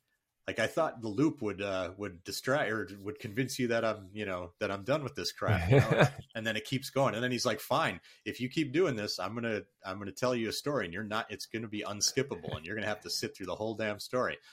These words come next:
Speaker 1: So you keep doing it, and sure enough, he tells you, like, a five-minute long story that you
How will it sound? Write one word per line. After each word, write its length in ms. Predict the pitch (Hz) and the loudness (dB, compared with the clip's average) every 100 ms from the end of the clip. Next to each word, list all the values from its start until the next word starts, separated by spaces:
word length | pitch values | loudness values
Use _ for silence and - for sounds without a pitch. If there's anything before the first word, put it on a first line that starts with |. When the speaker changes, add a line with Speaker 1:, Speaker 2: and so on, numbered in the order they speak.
| - | -8
Speaker 1:
So 120 | 110 | -6
you 60 | |
keep 200 | - 131 | -2 0
doing 220 | 135 139 98 | 2 2 2
it, 80 | 95 | -2
and 80 | |
sure 260 | - - 117 | -2 0 0
enough, 280 | 110 123 - | 2 -2 -2
he 80 | 90 | -8
tells 320 | - 113 92 | -4 -4 -4
you, 80 | 95 | -6
like, 140 | 87 | -6
a 40 | - | -8
five-minute 680 | - 85 98 104 98 95 | -6 -2 -2 -4 -8 -8
long 240 | 98 92 92 | -4 -4 -4
story 280 | - 110 139 | -6 6 6
that 100 | - | 10
you 160 | 277 | 12